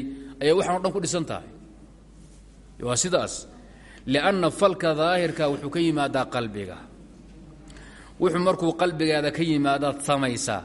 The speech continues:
Wax walbo ama weedh ah, ama fal ah, oon qalbiga ka soo fulin maba dhacaba.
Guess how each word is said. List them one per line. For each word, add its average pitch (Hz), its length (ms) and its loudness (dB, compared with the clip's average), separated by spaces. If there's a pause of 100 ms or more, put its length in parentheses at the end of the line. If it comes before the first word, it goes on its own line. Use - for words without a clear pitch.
(160)
Wax 160 200 0
walbo 156 420 2
ama 147 260 0
weedh 151 300 4
ah, 110 120 -6 (340)
ama 143 260 2
fal 170 300 2
ah, 110 180 -8 (540)
oon 143 160 0
qalbiga 160 400 4
ka 180 120 0
soo 156 220 0
fulin 143 340 0
maba 151 200 4
dhacaba. 110 540 -6